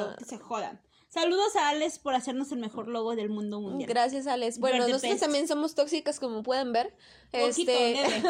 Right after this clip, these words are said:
Speaker 2: <laughs> es cierto. Bueno, eh,
Speaker 1: ¿Qué otro
Speaker 2: continuamos
Speaker 1: fandom?
Speaker 2: con los fandoms tóxicos. ¿Sabes qué he notado? Que los otakus no somos tan tóxicos. O sea,
Speaker 1: Casi no.
Speaker 2: o sea, por ejemplo,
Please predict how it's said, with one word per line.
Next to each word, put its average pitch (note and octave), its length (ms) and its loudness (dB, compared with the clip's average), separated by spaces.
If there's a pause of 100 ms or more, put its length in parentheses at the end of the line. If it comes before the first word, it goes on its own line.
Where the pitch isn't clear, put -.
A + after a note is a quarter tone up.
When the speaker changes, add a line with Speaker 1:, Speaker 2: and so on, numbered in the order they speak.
(140)
Speaker 2:
<laughs> E4 260 -2
es - 140 -12
cierto. - 240 -10 (420)
Bueno, C4 320 2 (460)
eh, C4 320 4
Speaker 1:
¿Qué E4 60 2
otro C#4 140 4
Speaker 2:
continuamos E4 360 2
Speaker 1:
fandom? F#4 480 -2
Speaker 2:
con C#4 120 0
los C4 100 0
fandoms C4 400 -2
tóxicos. E4 560 -2
¿Sabes A4+ 300 0
qué C#5 80 4
he C5 140 2
notado? E4+ 300 2
Que E4+ 100 -4
los C#4+ 160 -2
otakus E4+ 380 -4
no G#4 80 0
somos G4+ 300 -4
tan G3 180 -4
tóxicos. - 580 -8 (720)
O - 40 -12
sea, B3+ 500 2 (640)
Speaker 1:
Casi G4+ 300 0
no. G3+ 280 -2 (360)
Speaker 2:
o D#4+ 120 0
sea, E4+ 420 0
por D#4+ 120 0
ejemplo, D4 380 -2